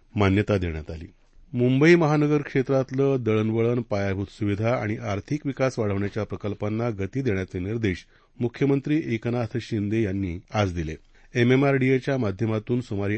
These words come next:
अडीच लाख कोटी रुपयांची विकास कामं सुरू असून ती कालमर्यादेत पूर्ण करावीत, असं ते म्हणाले. बॅक बे रिक्लेमेशन प्रारूप विकास आराखडा, बदलापूर ते विरार अलिबाग मल्टीमोडल कॉरिडॉर प्रवेश नियंत्रित महामार्गासाठी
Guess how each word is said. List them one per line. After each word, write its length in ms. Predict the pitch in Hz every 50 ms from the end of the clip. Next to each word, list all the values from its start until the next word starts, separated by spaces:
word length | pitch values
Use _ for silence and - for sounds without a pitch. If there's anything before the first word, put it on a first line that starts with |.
| 110 -
अडीच 200 | 107 113 117 113 -
लाख 200 | 127 131 139 135
कोटी 240 | - - 101 110
रुपयांची 500 | 101 98 95 - 98 98 98 98 - 120
विकास 340 | 117 107 - - 107 98 -
कामं 220 | - 110 110 117 113
सुरू 240 | - - 117 127
असून 300 | 135 139 123 - 160 160 170 - - - - - - -
ती 40 | -
कालमर्यादेत 640 | 123 - 131 117 123 143 147 135 120 117 113 117 113 107 -
पूर्ण 200 | 101 98 95 95
करावीत, 380 | - 98 104 120 117 98 92 - - - - - - - -
असं 200 | 120 107 - 113
ते 100 | 98 98
म्हणाले. 340 | 90 87 85 78 76 78 - - _ - - _ _ - - _ -
बॅक 240 | 107 113 117 120 117 -
बे 160 | 131 135 143
रिक्लेमेशन 580 | 135 120 - 120 113 117 120 110 - - 120 120
प्रारूप 380 | 120 - 113 104 101 107 107 104
विकास 360 | 107 104 - 110 104 101 -
आराखडा, 440 | 107 95 98 98 92 - 104 107 120 123 - - - - _ -
बदलापूर 560 | 110 110 107 107 113 123 135 131 - 131 135 135
ते 300 | - - 147 147 151 143
विरार 340 | 107 104 101 104 110 107
अलिबाग 440 | 107 98 98 101 95 98 104 107 98
मल्टीमोडल 560 | 98 95 92 92 - - 113 113 113 113 120
कॉरिडॉर 400 | 120 - 104 95 92 98 101 98
प्रवेश 380 | 95 - - 101 104 113 113 110 -
नियंत्रित 420 | 127 123 123 123 - 139 139 -
महामार्गासाठी 840 | 135 127 127 131 127 127 123 131 127 - - 131 120 - - 165